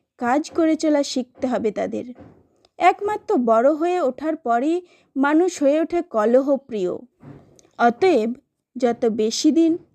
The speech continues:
আমরা আমাদের শৈশবকে ধরে রাখতে পারব ততই ভালো।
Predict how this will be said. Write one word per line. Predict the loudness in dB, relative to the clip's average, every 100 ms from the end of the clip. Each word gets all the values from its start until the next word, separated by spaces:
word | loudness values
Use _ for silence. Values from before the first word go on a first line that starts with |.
| -8
আমরা | -2 2 2
আমাদের | 2 0 -2
শৈশবকে | -2 -2 -2 -2 -4 -2 -6
ধরে | -4 -2 0
রাখতে | 0 -2 -4 -2
পারব | -2 0 0 -2 -4 _ _ _ _ _ _ _
ততই | -2 -2 2 2 2
ভালো। | -2 -4 -4 -6